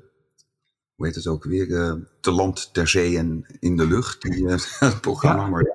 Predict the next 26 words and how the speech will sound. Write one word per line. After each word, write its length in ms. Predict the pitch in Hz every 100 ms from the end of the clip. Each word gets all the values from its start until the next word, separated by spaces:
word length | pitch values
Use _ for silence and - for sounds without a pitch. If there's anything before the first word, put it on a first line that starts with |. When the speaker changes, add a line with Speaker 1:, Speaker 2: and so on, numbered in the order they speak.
| -
Speaker 1:
in 120 | 90
zwart-wit. 640 | - 87 - - 95 -
Speaker 2:
Ja. 220 | - - 85
Speaker 1:
En, 120 | 85
eh, 680 | 80 - - - - -
Speaker 2:
Nee, 100 | -
het 100 | 151
is 80 | 151
fantastisch. 460 | - 131 180 190 160
Ik 80 | 156
heb 120 | 156
gekeken 500 | - - 190 135 127
en 80 | 139
sommigen 340 | 165 147 139
hebben 180 | 139 127
van 100 | 135
die 120 | 131
hele 360 | 123 208 185 147
lange 260 | 143 139 127
vleugels, 600 | - 175 180 220 - -
hè, 100 | 185
van, 220 | - 151
van 220 | - 143 143
hun 180 | 131
schouders 680 | 120 - - 147 147 151 151
en, 480 | 143 127 127 139 131